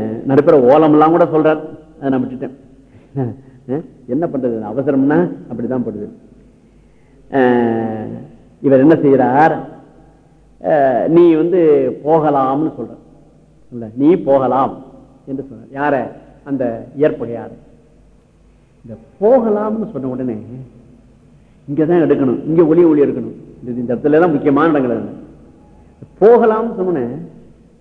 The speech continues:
அந்த, அந்த, அந்த, அந்த, அந்த நிமிஷமே அப்படி திரும்பிட்டார், திரும்பி போயிட்டு வைக்கிறார்.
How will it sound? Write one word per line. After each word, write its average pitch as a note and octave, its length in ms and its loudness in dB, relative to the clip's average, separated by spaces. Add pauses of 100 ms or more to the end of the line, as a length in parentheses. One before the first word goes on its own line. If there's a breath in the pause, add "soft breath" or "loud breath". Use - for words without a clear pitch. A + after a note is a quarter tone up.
(120)
அந்த, C#3 360 -6
அந்த, C3 240 -6
அந்த, C3 140 -8
அந்த, C3 200 -6
அந்த B2+ 200 -8
நிமிஷமே G#3 600 0 (600)
அப்படி C#3+ 220 -10
திரும்பிட்டார், C3+ 460 -14
திரும்பி C3+ 220 -14
போயிட்டு A#2+ 300 -16
வைக்கிறார். G#2+ 340 -20